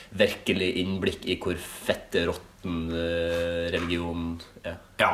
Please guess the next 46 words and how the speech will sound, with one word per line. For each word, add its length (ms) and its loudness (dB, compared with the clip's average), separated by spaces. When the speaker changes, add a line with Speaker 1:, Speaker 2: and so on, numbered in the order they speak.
Speaker 2:
i 40 -2
hvert 160 6
fall, 140 10
Speaker 1:
Og 60 2
hvor 100 6
mye, 400 8
Speaker 2:
eh, 440 2
Speaker 1:
hvor 120 0
mye 300 4
ondskap 420 -2
det 100 2
har 80 0
ført 400 -4
mot 220 -6
folk. 260 -8
Speaker 2:
Ja. 140 6
Ja. 100 2
Speaker 1:
Ikke 180 6
religion 300 6
i 40 0
seg 140 -2
selv, 300 10
Speaker 2:
Nei. 140 10
Speaker 1:
altså, 220 6
i, 100 4
altså, 300 8
Speaker 2:
Ja. 120 -6
Speaker 1:
de 160 6
har 140 8
brukt 320 -2
religion. 380 2
Speaker 2:
Institusjonen, 840 6
Speaker 1:
Ja, 120 6
Speaker 2:
kirka. 400 2
Speaker 1:
nettopp. 260 -6
Speaker 2:
Ja. 160 4
Speaker 1:
De 80 2
har 80 4
brukt 320 -4
det 200 6
som 320 -2
skalkeskjul 880 0
til 100 2
Speaker 2:
Ja. 80 6
Speaker 1:
noen 220 -2
voldta 380 2